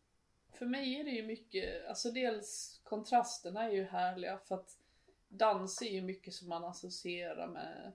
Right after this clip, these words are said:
en vacker underhållning. Och skräck är ju oftast väldigt mycket fula och hemska grejer. Så det blir ju en väldigt sån här mumsig kontrast ofta när det är något vackert och någonting väldigt, eh, våldsamt till exempel.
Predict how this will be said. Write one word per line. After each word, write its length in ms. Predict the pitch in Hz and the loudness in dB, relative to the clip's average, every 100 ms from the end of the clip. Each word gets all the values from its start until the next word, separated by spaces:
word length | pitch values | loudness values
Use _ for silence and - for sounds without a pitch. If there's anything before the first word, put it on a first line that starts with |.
| - _ _ _ - | -16 _ _ _ -8
en 160 | 185 | -4
vacker 500 | 180 185 - - 175 | -2 -4 -6 -4 -2
underhållning. 840 | 175 185 175 175 160 - - 180 196 - | 0 0 0 -2 -6 -8 -10 -8 -10 -14
Och 120 | - 190 | -12 -10
skräck 680 | - 381 - - - - - | -4 -2 -4 -6 -20 -20 -10
är 140 | - 165 | -4 -2
ju 420 | 165 165 165 180 180 _ _ _ _ | -2 -4 -6 -10 -12 _ _ _ _
oftast 440 | 180 - 170 170 175 | -12 -8 -8 -4 -4
väldigt 240 | 175 170 | -4 -6
mycket 380 | 165 - 170 - | -10 -10 -12 -6
fula 400 | 170 170 160 151 | -6 -4 -4 -4
och 80 | 175 | -4
hemska 680 | 175 170 - - 175 208 202 - | -6 -8 -10 -4 -2 -2 -8 -4
grejer. 440 | 202 190 - 196 - _ _ _ | 0 0 -2 -8 -14 _ _ _
Så 160 | - 185 | -4 -2
det 100 | 190 | 0
blir 160 | 196 | 2
ju 60 | 190 | 2
en 100 | 180 | 2
väldigt 320 | 175 170 - | 0 0 -6
sån 140 | - | -6
här 360 | 175 170 180 - _ _ | -2 -2 -2 -12 _ _
mumsig 720 | - 175 170 - 160 - - - | -8 -6 -4 -6 -6 -6 -8 -10
kontrast 400 | 170 185 185 180 | -8 -8 -6 -8
ofta 300 | 180 - - - _ _ _ - | -8 -8 -10 -16 _ _ _ -8
när 140 | 170 | -4
det 60 | 165 | -4
är 40 | |
något 160 | 165 180 | -6 -4
vackert 440 | 170 - 156 - | -4 -4 -10 -10
och 60 | - | -10
någonting 420 | - 185 - - | -10 -10 -10 -10
väldigt, 500 | 151 - - - - _ _ - | -10 -12 -14 -18 -18 _ _ -16
eh, 400 | - - - - - _ _ _ _ _ _ - - | -14 -12 -12 -14 -16 _ _ _ _ _ _ -20 -6
våldsamt 640 | 170 165 - 160 175 - - | -4 -2 -4 -6 -6 -10 -16
till 100 | - | -16
exempel. 400 | - - - | -14 -14 -16